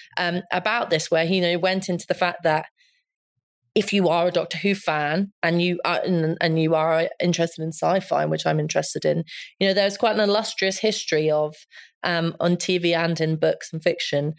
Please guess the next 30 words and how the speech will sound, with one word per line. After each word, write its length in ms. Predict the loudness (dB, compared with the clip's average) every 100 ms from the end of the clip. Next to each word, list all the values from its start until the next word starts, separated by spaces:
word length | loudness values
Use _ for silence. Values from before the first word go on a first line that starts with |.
| -12 _ 0
of 200 | 0 -2 -6 -2
this 160 | -2
being 260 | 2 2 2
a 40 |
serious 560 | 0 0 2 2 0 0
genre, 560 | 0 0 0 0 0 -2
and 320 | -2 -2 -2 -2
that 200 | 0 0 0
actually, 400 | -4 -2 0 0 2
you 120 | 2 2
know, 120 | 2
a, 80 | -2 -4 0
a 80 | 2
long 220 | 2 2
history 380 | 0 0 0 0
of 100 | 0
social 420 | 0 0 0 -4
commentary. 720 | -2 0 0 -4 -2 0 0 -4 -14 -20 -20 -4
Uh, 340 | -2 0 0 -2
you 80 | 0
know, 120 | 0 0 -2
think 200 | -4 -4
about 240 | -4 -2 2
Brave 220 | 0 2
New 100 | 2
World 320 | 2 2 0
or 40 |
anything 280 | 0 -2 -4
like 200 | -4 -2
that. 200 | -2 -4